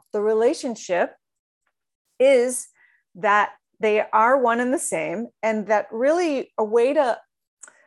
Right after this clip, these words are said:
a way to think about it, at least the way we're framing it, unified mindfulness, we're saying, really, it all starts with absolute rest. So when you're experiencing absolute now, when you're experiencing oneness,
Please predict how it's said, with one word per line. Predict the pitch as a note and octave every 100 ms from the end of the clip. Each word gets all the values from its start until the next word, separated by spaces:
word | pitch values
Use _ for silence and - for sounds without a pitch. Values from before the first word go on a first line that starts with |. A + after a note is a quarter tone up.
| _
a | A3+
way | B3
to | C4
think | - D#4 A#3+
about | D#3+ C#3+ E3
it, | G3
at | F3+
least | A3+ A3
the | -
way | G#3+ G#3+
we're | G#3 D4
framing | - D3+ D3+ E3
it, | A3 C#4+ _
unified | D3+ F3+ G3+ A3+ A3+
mindfulness, | D3 C#3 E3 F3 G#3+
we're | -
saying, | A3 - A3+ A3 A3 G#3+ _ _
really, | F4+ G4 G4+ G4 F#4+ F#4 _ _ _ -
it | C4+
all | D4+ E4+
starts | - - G#3 G#3
with | F3+ E3+
absolute | E3+ E3+ - D#3+ D#3+ -
rest. | - E3+ - - -
So | - G#3+ G#3 G#3 G3+ _ _ _
when | - A#3 B3+
you're | E4 G4
experiencing | C#4 - - B3+ C4+ A#3 F3 - F#3 F3 F3
absolute | - F#3 F#3 E3+ E3+
now, | D#3+ E3 G#3+
when | A3+
you're | G#3+
experiencing | A#3 - G#3+ G3+ G3+ F3
oneness, | D#3 F3 D#3+ E3+ G#3 C#4+ - -